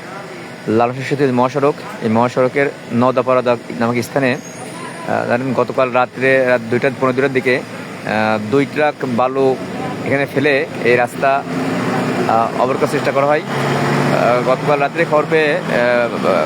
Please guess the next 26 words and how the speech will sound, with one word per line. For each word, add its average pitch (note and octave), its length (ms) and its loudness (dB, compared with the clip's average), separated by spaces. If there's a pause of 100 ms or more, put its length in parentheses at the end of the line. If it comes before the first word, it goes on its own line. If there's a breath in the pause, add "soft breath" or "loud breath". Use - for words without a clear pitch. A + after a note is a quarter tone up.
(680)
ফায়ার B2 220 4
সার্ভিস C#3 220 0
এবং C3 420 2 (480)
ফায়ার A#2+ 220 2
পুলিশ C3 160 2 (280)
এই A#2+ 200 2 (220)
বালু, A#2 200 0
কিছু D3 160 2
বালু D#3 160 4
অপসারণ C#3+ 240 0
করে D3+ 160 2
রাস্তা C#3 400 2
চলাচল C3 320 0 (220)
কিছুটা C#3+ 240 -2 (680)
স্বাভাবিক C#3+ 380 0
করে, D#3+ 200 4 (460)
কিন্তু D3 480 4
রাস্তার, B2 360 2
আহ, - 1040 -4 (600)
অর্ধেক B2+ 360 2 (1000)
মতো C3+ 160 0
জায়গা D3 380 0 (600)
সারাদিন C#3 320 0
এইভাবে C#3+ 360 2
বালু C3+ 220 2
পড়েছিল। C#3+ 380 2